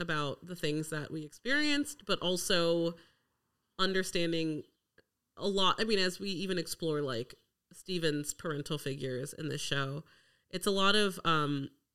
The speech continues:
being like, "Ooh, maybe that wasn't, like, so great for this, this person, or this wasn't so great for me," but understanding, like, why you are this way, why they're this way,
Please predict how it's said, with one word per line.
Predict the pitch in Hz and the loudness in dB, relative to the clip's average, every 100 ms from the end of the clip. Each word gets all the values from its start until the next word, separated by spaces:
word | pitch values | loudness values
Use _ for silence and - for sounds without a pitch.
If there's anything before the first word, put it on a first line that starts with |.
| _ | _
being | 180 180 170 | -6 -2 0
like, | 156 - - | 0 -2 2
"Ooh, | 427 403 370 254 | 6 6 2 0
maybe | 311 359 | 2 4
that | 330 311 | 4 2
wasn't, | 233 226 254 | 2 0 0
like, | 262 254 | -2 -2
so | - 214 | 0 0
great | 190 170 170 - | 2 0 -2 -4
for | 170 151 147 - _ 165 | -4 -2 -2 -6 _ -6
this, | 151 - - _ 180 | -4 -4 -8 _ _
this | 165 - | -12 -6
person, | - - 123 | -6 -4 -6
or | - 156 | -2 -2
this | 170 247 | -2 -2
wasn't | 240 226 | -2 -2
so | 180 | 0
great | 165 123 | 0 -2
for | - | -2
me," | 143 101 | -4 -4
but | - 220 | -4 -2
understanding, | 269 254 247 240 | -2 -2 -2 0
like, | 208 - _ _ | -2 -6 _ _
why | 196 185 170 | -2 4 6
you | 170 165 147 | 6 4 2
are | 135 | 0
this | 120 - | -2 -6
way, | - 80 156 | -6 -6 -4
why | 202 240 330 | 0 2 2
they're | 381 | 2
this | 339 302 | 0 -2
way, | 302 277 277 269 | 2 4 4 2